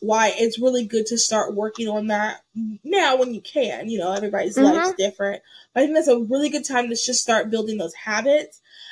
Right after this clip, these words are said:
Speaker 1: I think that your body's gonna completely change when you do get pregnant. And I think
Speaker 2: Yeah.
Speaker 1: that you,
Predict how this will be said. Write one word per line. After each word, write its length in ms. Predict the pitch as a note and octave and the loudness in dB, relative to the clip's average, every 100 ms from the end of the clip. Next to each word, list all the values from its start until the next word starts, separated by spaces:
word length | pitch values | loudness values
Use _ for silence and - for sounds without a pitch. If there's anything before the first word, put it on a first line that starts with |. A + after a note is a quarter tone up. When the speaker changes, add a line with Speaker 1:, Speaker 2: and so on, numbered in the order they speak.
| - | -4
Speaker 1:
I 120 | B3 C4 | -2 -2
think 360 | - F4+ G4+ | -2 -6 -4
that 300 | E4 E4+ A#3+ _ - | -2 0 -2 _ -10
your 200 | A#3+ C4 | -2 0
body's 380 | A3+ A3+ C4+ C#4 | 0 0 -2 -2
gonna 180 | B3 | -4
completely 520 | A#3 G#3 - A#3+ A#3+ A3+ | -4 -8 -8 -6 -6 -4
change 640 | - G#3 G#3+ C4+ C#4 - _ _ _ _ | -2 -2 -2 -4 -8 -16 _ _ _ _
when 460 | G#3+ A#3 C4 C4 B3 | -6 2 4 2 -6
you 180 | B3 G#3 | -12 -12
do 220 | - G#3+ G#3+ | -10 -8 -4
get 240 | C#4+ C#4+ | -6 -2
pregnant. 420 | D4+ D#4 E4 D#4+ | 0 2 0 0
And 100 | A#3+ | 0
I 100 | A#3+ | 0
think 260 | A#3+ C4 B3 | 0 -2 4
Speaker 2:
Yeah. 280 | A#3 G#3+ A3 G#3+ | 4 6 4 0
Speaker 1:
that 100 | - _ _ - | -6 _ _ -6
you, 260 | B3 C4 | -2 -2